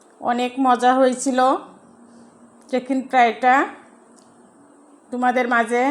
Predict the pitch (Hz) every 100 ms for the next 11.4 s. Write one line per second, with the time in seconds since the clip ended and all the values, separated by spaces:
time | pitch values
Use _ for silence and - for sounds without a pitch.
0 | 339 - - 262 247 233 254 247 226 240
1 | 233 240 269 392 - - _ 247 220 220
2 | - - 180 208 - _ _ _ _ _
3 | _ _ - _ _ _ - 240 247 254
4 | 254 262 269 359 - - _ - - 240
5 | 247 262 262 233 185 160 156 190 - -
6 | 165 185 165 160 233 - _ _ _ _
7 | _ _ _ _ _ _ _ _ _ _
8 | _ _ _ - _ _ _ _ _ -
9 | - _ _ _ _ _ _ _ _ _
10 | _ _ _ _ _ _ _ _ _ _
11 | - 240 262